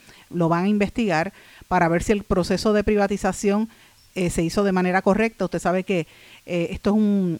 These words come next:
una resolución investigativa de Ángel Matos, que ha estado señalando eh, y su oposición a la, a la venta de la manera en que se han vendido esta área para, para recibir los cruceros. Él dice que la transacción es floja,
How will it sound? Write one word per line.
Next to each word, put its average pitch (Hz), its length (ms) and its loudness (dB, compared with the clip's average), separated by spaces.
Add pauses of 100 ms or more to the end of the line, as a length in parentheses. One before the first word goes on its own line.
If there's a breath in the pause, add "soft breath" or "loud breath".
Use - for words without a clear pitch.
una 190 160 0
resolución 208 460 -2
investigativa 190 580 -6
de 175 120 -4
Ángel 185 260 -4
Matos, 202 260 -6
que - 80 -16
ha 151 40 -12
estado 180 460 -10
señalando 175 720 -4 (380 soft breath)
eh, 165 260 -6
y 185 120 -8
su - 140 2
oposición 185 640 0 (220 loud breath)
a 165 160 -2
la, 147 260 -2
a 170 200 -8
la 160 120 -4
venta 196 320 -2
de 165 80 -4
la 151 100 -4
manera 151 240 -4
en 185 80 -4
que 196 100 -4
se 185 140 -6
han 160 120 -2
vendido 180 440 0
esta 170 360 -2
área 180 220 0
para, 151 420 -4 (160)
para 160 220 -4
recibir 156 320 -4
los 175 100 -2
cruceros. 202 520 -2 (380 loud breath)
Él 170 140 -4
dice 185 220 -2
que 185 100 -4
la 170 120 0
transacción 165 600 -4
es 185 120 -4
floja, 208 480 4